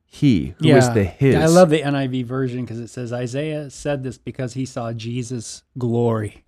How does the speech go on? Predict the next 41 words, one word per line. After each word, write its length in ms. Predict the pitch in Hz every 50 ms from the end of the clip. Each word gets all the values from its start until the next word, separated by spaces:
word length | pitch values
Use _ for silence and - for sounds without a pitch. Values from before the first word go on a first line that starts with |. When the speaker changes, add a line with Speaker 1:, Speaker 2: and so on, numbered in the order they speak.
| _
Speaker 1:
And 140 | - 127 135
that's 160 | 143 147 -
a 60 | 160 135
completely 720 | 131 170 151 - - - 165 165 185 - 170 160 160 -
accurate 560 | 117 117 120 127 123 - - 127 127 135 131 131
understanding 680 | 127 135 143 131 - - - 123 117 117 113 127 135
and 100 | 135 135
translation 540 | - 147 139 127 - 117 107 104 - - 120
of 60 | 120
the 80 | 131
text. 480 | - - 147 190 165 104 - - - _
Why? 260 | 131 156 165 127 101
Because 380 | - 104 101 - 120 110 98 110
no 220 | 113 113 117 127
one 260 | 131 135 139 135 131 - -
other 240 | 117 117 117 120
than 240 | 104 117 113 107 107
God 300 | 98 107 110 110 101 -
the 60 | 90
Son 340 | - - - 117 101 90 87
is 100 | 87 -
the 100 | - 92
focus 440 | - - 110 104 95 - 101 92 -
of 80 | 85 -
this 160 | 80 - -
text. 500 | - - 123 90 - - - - - _ _ _ _ _ _ _ -
If 100 | 110 -
someone's 360 | - 147 143 156 160 139 127
going 240 | 156 147 139 135 120
to 80 | 120
see 380 | - - - - 135 131 123 107
God, 460 | 95 104 98 104 101 101 117 127 - - _ _ _ _ -
it's 200 | 113 - - -
the 120 | 92 95
Son, 360 | - - - 120 98 53 - - - _ _ _ _ _
because 420 | 107 101 - 113 104 98 87 - - _ -
that's 380 | 101 117 120 120 - - -
the 140 | - - 110
one 280 | 90 95 95 92 90 85
to 120 | - 92 85
whom 380 | - 98 92 92 87 87 -